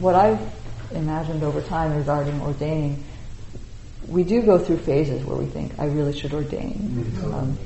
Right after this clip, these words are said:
Speaker 1: some people do, some people don't. But, um, it's often a feeling, if I'm really gonna be serious, I'm gonna have to ordain. It's just not good enough.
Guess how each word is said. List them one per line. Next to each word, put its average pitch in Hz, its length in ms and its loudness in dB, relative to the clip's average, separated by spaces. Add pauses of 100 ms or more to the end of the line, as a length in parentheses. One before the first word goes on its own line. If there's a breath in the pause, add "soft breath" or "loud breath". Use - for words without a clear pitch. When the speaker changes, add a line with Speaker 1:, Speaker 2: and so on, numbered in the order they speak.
Speaker 1:
some 175 180 0
people 156 220 -2
do, - 240 -6
some 143 200 -4
people 135 200 -4
don't. - 340 -6 (160)
But, 147 220 -2
um, 151 260 -4 (280 loud breath)
it's - 180 -6
often 170 320 2
a 147 60 -2
feeling, 151 300 0
if 156 100 0
I'm 160 180 2
really 170 220 4
gonna 156 160 0
be 151 100 -2
serious, 147 480 2
I'm 143 160 8
gonna 147 160 2
have 147 220 0
to - 60 -4
ordain. 143 400 0
It's 135 120 -4
just - 240 -4
not 143 320 -2
good 147 140 -2
enough. 139 260 -2